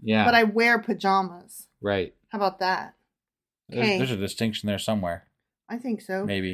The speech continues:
Speaker 2: It's kinda like the Mediterranean. No, wait. No, the Caribbean or the Caribbean.
Speaker 1: <laughs>
Speaker 2: Right?
Speaker 1: Yeah,
Speaker 2: Like the
Speaker 1: right.
Speaker 2: song by Enya is Caribbean.
Speaker 1: Mm-hmm.
Speaker 2: But when we talk about it, it's the Caribbean Sea.
Speaker 1: Right.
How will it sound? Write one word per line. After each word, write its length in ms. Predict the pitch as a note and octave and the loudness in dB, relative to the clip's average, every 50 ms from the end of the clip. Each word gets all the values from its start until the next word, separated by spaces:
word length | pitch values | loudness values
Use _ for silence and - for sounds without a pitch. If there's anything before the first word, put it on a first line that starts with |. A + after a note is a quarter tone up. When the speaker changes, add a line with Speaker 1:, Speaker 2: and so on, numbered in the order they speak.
| G2 - | -8 -12
Speaker 2:
It's 80 | - | -12
kinda 280 | - - C#4+ C4 C#4+ D#4 | -8 -4 -2 0 0 0
like 360 | D#4 D#4 C#4+ C4+ C4 A3+ - | 2 4 4 4 2 0 0
the 400 | - B3+ B3 A#3+ A3+ A3+ G#3 - | 2 2 4 4 2 0 0 0
Mediterranean. 1300 | G3+ A3 A3+ A#3 A#3 A#3+ B3+ B3 - C4+ A#3+ A3 G#3+ G#3+ A3 A3+ B3 B3+ C4 C4+ C4+ C4+ C#4 C#4 C4+ - _ _ _ _ _ _ | 0 0 2 2 2 2 0 -2 -2 -4 -2 0 2 2 2 0 0 -2 -2 -2 -4 -4 -4 -4 -6 -10 _ _ _ _ _ _
No, 200 | - A3+ A#3 A3 G#3 | -6 -4 0 0 2
wait. 260 | G#3 G3 F3+ - - | 2 0 0 -2 0
No, 160 | G#3+ A3 A3 | 2 2 4
the 100 | F#3+ G#3 | 4 2
Caribbean 800 | G#3 - B3+ C#4 C4+ C4+ B3+ A#3 A3 A#3 A#3 A#3+ B3 B3+ C4 C4 | 0 2 6 8 10 10 10 8 6 2 2 2 2 2 2 2
or 120 | A#3+ A3+ G#3 | 2 0 0
the 100 | G#3+ G#3 | 0 -2
Caribbean. 720 | - - G#3 G3+ G#3 G3+ A3+ A3+ A3+ A#3+ B3 B3+ C4+ C4+ - | -4 -2 -2 0 0 0 0 0 0 2 2 0 0 0 0
Speaker 1:
<laughs> 60 | F3 D#3 G#3+ G3+ - F3 E3 - - D3+ - - D3 - - - - _ _ _ _ _ - - | 4 6 6 6 6 4 -4 -2 -4 -8 -8 -8 -14 -14 -14 -14 -18 _ _ _ _ _ -8 0
Speaker 2:
Right? 220 | G#3+ B3 A#3 A#3+ C4 | 2 4 6 6 8
Speaker 1:
Yeah, 220 | - A2+ G#2+ - - - | 8 8 8 8 6 2
Speaker 2:
Like 120 | A#3+ A#3+ | 0 2
the 40 | G#3 G#3 | 4 4
Speaker 1:
right. 140 | G3+ - | 4 4
Speaker 2:
song 540 | - - - A#3 A3 A3 A#3 B3 C4 C4+ C4+ | 2 2 4 6 6 8 6 6 4 4 4
by 220 | B3 A3+ G#3+ G#3 E3+ | 4 4 4 4 0
Enya 520 | G2 F#3+ G3 G#3 A3 A#3 B3 B3+ B3 A#3 G3 - | 0 -2 -2 -2 0 2 4 4 4 4 2 0
is 300 | A3 G#3+ G#3 G3+ G3+ - _ _ _ _ _ - | -2 -2 -2 -2 -4 -6 _ _ _ _ _ -20
Caribbean. 1000 | - - - A3+ A3 A3 A3 G#3 F#3+ G3+ G3+ G3+ G3+ G#3+ A3+ A#3+ B3+ C4+ C4+ C4 - - | -12 -6 -2 0 2 2 2 2 2 0 0 0 2 2 2 2 0 0 -2 -4 -8 -6
Speaker 1:
Mm-hmm. 240 | - G#2+ G#2+ G#2+ G2+ G2+ - _ _ _ _ _ _ _ _ _ _ | -4 -2 0 -2 -2 -4 -8 _ _ _ _ _ _ _ _ _ _
Speaker 2:
But 380 | - G#3+ G#3 G3+ F3+ F3+ - _ _ _ _ _ _ _ _ - | 0 2 4 4 4 2 -2 _ _ _ _ _ _ _ _ -10
when 160 | - A3 G#3+ | -4 -2 -2
we 100 | G3+ G3 | -2 -2
talk 220 | G3 G#3 G3+ G3+ | 0 -2 -2 -2
about 180 | G#3+ G3+ G#3 G3+ | 0 0 2 4
it, 40 | G3 | 4
it's 180 | - C#4+ - | 2 2 0
the 180 | - G3 F#3 - _ - | -4 -6 -6 -6 _ -18
Caribbean 600 | - - G3+ F#3+ F#3+ F#3+ F#3+ G#3 G3 F#3 F3 F3+ | -10 -4 0 2 2 2 2 2 0 -2 -4 -4
Sea. 440 | F3 - G3 F3+ E3+ - D#3+ _ _ _ _ _ _ - | -6 -4 -4 -4 -4 -6 -12 _ _ _ _ _ _ -6
Speaker 1:
Right. 420 | A#2 G#2+ A2 G#2 G2 F2+ - - | 0 2 4 4 4 2 -2 -6